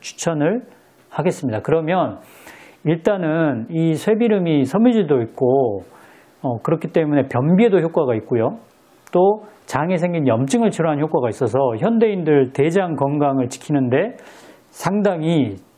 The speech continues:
중요한 역할을 할 수 있다, 이렇게 생각합니다. 여러분 많이 드시기 바랍니다. 약사님 경험도 있고요.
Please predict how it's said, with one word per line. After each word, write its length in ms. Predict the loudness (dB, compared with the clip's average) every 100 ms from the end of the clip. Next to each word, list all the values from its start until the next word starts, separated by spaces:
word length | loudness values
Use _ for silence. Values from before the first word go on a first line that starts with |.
| -14
중요한 800 | 0 2 2 2 0 0 0 -2
역할을 340 | -2 -2 -2
할 60 | -2
수 160 | -2
있다, 340 | -4 0 -2 -2
이렇게 540 | -6 -6 -4 -4 -6 -12
생각합니다. 1040 | -10 -4 -2 -2 -6 -12 -2 0 0 -2 -8 -20 _
여러분 280 | -2 0 -2
많이 540 | -2 0 2 0 -2 -6 _
드시기 460 | -12 -8 -4 -4 -2
바랍니다. 400 | -4 -4 -4 -8 -12 -18 -20 -20 -6
약사님 520 | -4 -2 -2 0 -4 -6 -20 _
경험도 360 | -4 -2 0 0
있고요. 300 | -2 0 0